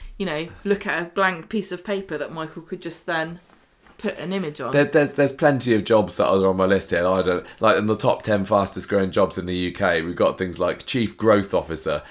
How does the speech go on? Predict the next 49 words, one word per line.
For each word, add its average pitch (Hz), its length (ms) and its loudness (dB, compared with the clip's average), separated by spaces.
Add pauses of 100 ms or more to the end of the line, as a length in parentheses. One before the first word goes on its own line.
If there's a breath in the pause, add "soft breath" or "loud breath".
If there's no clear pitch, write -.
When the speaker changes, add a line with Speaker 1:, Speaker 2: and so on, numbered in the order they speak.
(240 loud breath)
Speaker 2:
Enterprise 98 600 2
Account 98 460 -2
Executive, 87 640 -2 (180 loud breath)
Cloud 117 480 4
Engineer. 90 800 0
<laughs> - 20 -20
There's 131 140 2
so 160 140 12
many 139 180 8
jobs 131 320 8
here 101 160 8
that 95 100 4
if 98 80 2
you 113 100 4
were 113 80 10
to 110 120 0
say 107 240 4
somebody 101 340 2
ten 104 280 0
years 104 260 6
ago, 90 380 2 (260 loud breath)
"Yeah, 160 160 4
yeah, 135 320 2 (220 loud breath)
number 151 280 2
eight 143 220 4
job 131 240 4
and 98 260 0
growing 113 280 6
job 113 200 4
in 95 60 -2
the 98 80 0
U 101 140 0
K 104 180 0
is 95 80 0
a 90 60 -6
cloud 117 320 2
engineer," 82 420 -2
they'd 98 180 -2
think 101 160 -4
you've 90 140 -8
gone 95 220 -2
loopy. 107 500 -2 (380 loud breath)
But - 320 0 (200)
I 98 120 2
don't 78 160 -4
know. - 80 0
Speaker 1:
Chief - 220 -4
People 214 380 -8
Officer. 151 580 -14